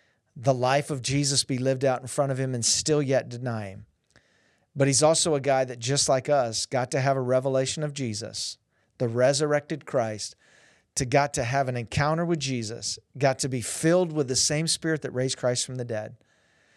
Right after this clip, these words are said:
And then this man who ran away from the struggle runs in.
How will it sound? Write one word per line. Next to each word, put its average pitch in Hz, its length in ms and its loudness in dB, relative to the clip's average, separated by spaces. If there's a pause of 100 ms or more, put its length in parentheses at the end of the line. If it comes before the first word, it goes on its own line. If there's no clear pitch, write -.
(220)
And 139 140 0
then 151 100 4
this 147 200 2
man 160 280 2
who 156 100 0
ran 160 280 2
away 180 580 2 (220)
from 143 220 -2
the 131 80 0
struggle 120 520 2 (360)
runs 156 520 2
in. 160 440 2